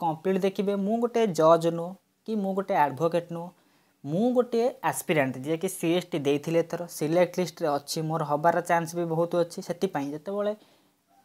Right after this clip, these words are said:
ମୋର ଅଧିକାର ଉପରେ ବା ମୁଁ ଯୋଉ ଜିନିଷ ପାଇବାକୁ ଯାଉଛି, ସେ ଜିନିଷକୁ ଯିଏ ଛଡ଼େଇବାକୁ ଚେଷ୍ଟା କରେ,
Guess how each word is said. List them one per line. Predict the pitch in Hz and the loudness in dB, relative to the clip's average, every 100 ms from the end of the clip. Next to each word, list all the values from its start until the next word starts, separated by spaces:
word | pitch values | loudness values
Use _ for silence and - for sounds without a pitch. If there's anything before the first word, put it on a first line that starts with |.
| 151 | -8
ମୋର | 151 175 240 254 | -2 4 6 6
ଅଧିକାର | 220 165 143 190 220 208 | 8 6 4 -2 0 0
ଉପରେ | 208 208 208 | 0 0 0
ବା | 214 | -2
ମୁଁ | 185 180 202 | -2 -2 -2
ଯୋଉ | 196 196 | 0 0
ଜିନିଷ | 196 196 208 | 0 -2 -4
ପାଇବାକୁ | 196 147 151 165 175 | -2 0 4 4 4
ଯାଉଛି, | 165 131 - 131 - - | 0 0 -4 -14 -16 -8
ସେ | 165 180 | -2 0
ଜିନିଷକୁ | 190 185 196 190 | 0 -2 -4 -2
ଯିଏ | 196 | -2
ଛଡ଼େଇବାକୁ | 190 160 165 175 175 | -4 -4 0 0 0
ଚେଷ୍ଟା | 175 170 165 | -4 -4 -4
କରେ, | - 117 | -6 -8